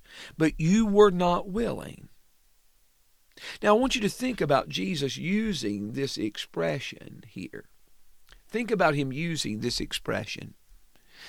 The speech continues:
He is using an expression that Psalm fifty-seven and other passages in the Psalms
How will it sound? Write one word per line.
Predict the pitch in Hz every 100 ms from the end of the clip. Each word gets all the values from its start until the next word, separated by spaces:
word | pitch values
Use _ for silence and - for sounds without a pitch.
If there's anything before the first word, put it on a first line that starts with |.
| -
He | - 208 175
is | 160
using | 156 202 262 254 262 226
an | 147
expression | - - 170 165 139 - 95 135
that | 131
Psalm | - 165 185 196
fifty-seven | 214 196 - 185 - 135 110 107 117
and | 147 131 -
other | 165 190 226
passages | - 175 156 139 135 131 123
in | 117 110
the |
Psalms | - 107 95 - 113 -